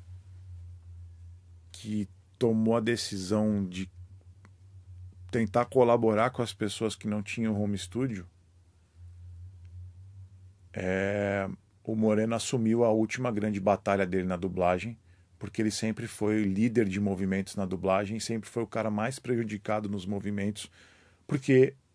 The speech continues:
é, ele foi o mais punido e ficou sempre o mais tempo sem trabalhar do que as pessoas, do que os outros dubladores, porque ele era o líder de movimento, então tinha uma pressão maior. E ele entrou,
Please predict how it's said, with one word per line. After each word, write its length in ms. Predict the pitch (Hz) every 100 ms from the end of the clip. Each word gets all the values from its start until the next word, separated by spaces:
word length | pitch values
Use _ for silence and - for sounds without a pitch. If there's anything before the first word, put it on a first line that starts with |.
| _ _ _ _ -
é, 720 | 107 104 107 113 113 - - - _ _ -
ele 160 | 113 117
foi 200 | - 135
o 60 |
mais 240 | 123 127 -
punido 540 | 165 143 123 123 143 - - - - - _ _
e 80 | 127
ficou 440 | - 139 - 143 135 - _ _ -
sempre 520 | - 147 147 170 160 - -
o 80 |
mais 400 | 139 131 135 139
tempo 340 | - 135 135 139
sem 200 | 143 131
trabalhar 500 | 131 123 120 113 120
do 100 | 127
que 200 | - 131
as 100 | 127
pessoas, 640 | 143 127 127 120 120 - _ _ - _ _ _ _ - _ _ -
do 80 | 110
que 120 | 135
os 100 | 117
outros 220 | - 120
dubladores, 640 | 120 117 123 110 104 95 -
porque 320 | - 107 113
ele 100 | 107
era 120 | 110
o 40 |
líder 280 | 113 110 110
de 100 | 107
movimento, 560 | 117 113 135 110 107 117
então 540 | 110 _ - 101 101
tinha 200 | 98 -
uma 120 | 95
pressão 360 | 92 104 - 98
maior. 400 | 104 107 90 107 _ - - - _ -
E 180 | 214 151
ele 140 | 127
entrou, 440 | 143 135 123 120